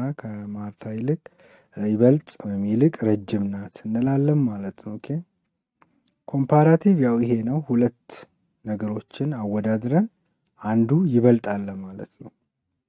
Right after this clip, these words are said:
ስለዚህ በሁለት መንገድ ነው የምንለው። እዚህ ጋር፣ ም፣ ኮምፓራቲቭ ፎርም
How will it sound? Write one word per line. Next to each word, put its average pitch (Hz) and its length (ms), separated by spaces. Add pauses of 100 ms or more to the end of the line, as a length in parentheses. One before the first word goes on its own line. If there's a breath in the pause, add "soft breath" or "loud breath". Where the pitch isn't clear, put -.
(640)
ስለዚህ 139 420 (480 soft breath)
በሁለት 170 480
መንገድ 123 380
ነው 104 120
የምንለው። 107 520
እዚህ 110 240
ጋር፣ 127 200 (320)
ም፣ 101 140 (540)
ኮምፓራቲቭ 139 720
ፎርም 143 400